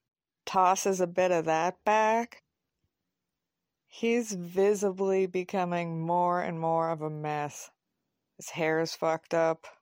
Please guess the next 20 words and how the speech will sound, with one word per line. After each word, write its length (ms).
He's 160
been 180
crying 640
a 140
little 220
bit. 340
His 200
eyes 340
are 120
still 320
red. 500
But 380
his 300
body 380
language 760
is 200
just 320
kinda 480
done. 460
Defeated. 920